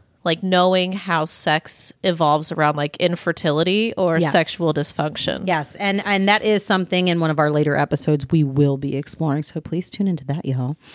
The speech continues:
Speaker 1: Woo.
Speaker 2: <laughs> All
Speaker 1: All
Speaker 2: right,
Speaker 1: right.
Speaker 2: so finishing sexual health and reproduction, another section within that is menstrual cycle awareness, pregnancy and childbirth, sexual challenges, which again, that'll be a part of another episode,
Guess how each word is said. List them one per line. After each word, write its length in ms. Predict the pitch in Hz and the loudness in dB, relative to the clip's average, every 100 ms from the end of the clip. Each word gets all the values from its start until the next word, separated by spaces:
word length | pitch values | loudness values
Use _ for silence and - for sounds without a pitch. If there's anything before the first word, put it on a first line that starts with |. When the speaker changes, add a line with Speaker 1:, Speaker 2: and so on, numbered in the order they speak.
| - | -6
Speaker 1:
Woo. 220 | 190 254 | -2 0
Speaker 2:
<laughs> 0 | |
All 80 | 311 277 311 254 269 - - - | 2 2 2 0 -6 -16 -18 -4
Speaker 1:
All 60 | 190 | 2
Speaker 2:
right, 0 | |
Speaker 1:
right. 340 | 220 180 160 | 2 2 0
Speaker 2:
so 160 | 254 220 | 2 2
finishing 480 | - 269 269 254 240 | 2 2 2 0 2
sexual 380 | 202 190 185 175 | 0 0 2 2
health 220 | 160 - | 0 -4
and 100 | 160 | -4
reproduction, 720 | 151 160 143 135 - 156 - | -2 0 0 0 -2 -4 0
another 440 | 165 160 160 170 | 0 4 4 4
section 440 | 160 160 - 170 160 | 2 -2 -4 -2 -2
within 260 | 147 151 | 0 2
that 220 | 151 165 | 4 2
is 160 | 165 151 | 2 0
menstrual 400 | 147 151 - 160 | 0 0 -2 -4
cycle 400 | - 147 - 139 | 0 0 2 2
awareness, 800 | 131 143 147 185 254 - - - _ _ - - _ | 2 2 2 2 0 -4 -12 -16 _ _ -20 -20 _
pregnancy 460 | 190 170 156 - 147 | 0 2 0 0 0
and 100 | 135 | 0
childbirth, 840 | - 156 165 170 190 233 - - _ _ _ _ _ | 2 4 2 0 -2 -2 -6 -20 _ _ _ _ _
sexual 520 | - 185 - - 160 | -2 0 0 0 -2
challenges, 960 | - 160 156 175 196 233 269 320 - - - | 0 2 2 2 2 2 2 0 -8 -14 -6
which 200 | 156 - | -4 -2
again, 320 | 143 139 143 | -2 0 0
that'll 200 | 147 151 | 0 0
be 140 | 151 | 0
a 40 | 151 | 0
part 200 | - 147 | 2 0
of 80 | 147 | 0
another 300 | 143 135 - | -2 0 0
episode, 560 | 156 139 - 139 151 | -2 -2 -2 0 0